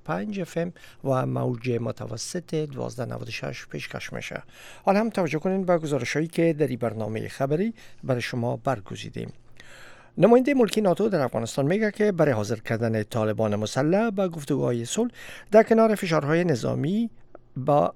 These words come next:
اقدامات سیاسی هم نیاز است. نماینده ملکی ناتو در افغانستان گفت افزایش حملات طالبان مسلح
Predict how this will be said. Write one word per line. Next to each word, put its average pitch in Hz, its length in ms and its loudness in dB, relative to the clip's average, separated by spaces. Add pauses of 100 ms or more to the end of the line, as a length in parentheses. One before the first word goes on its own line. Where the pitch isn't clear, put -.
(140)
اقدامات 123 760 0
سیاسی 143 560 0
هم 117 320 -2
نیاز 127 360 0
است. - 220 -12 (340)
نماینده 214 380 8
ملکی 202 300 2
ناتو 170 280 2
در 151 160 2
افغانستان 117 520 0
گفت 220 320 0 (440)
افزایش 151 480 2
حملات 131 580 -2
طالبان 117 520 0
مسلح 117 440 -4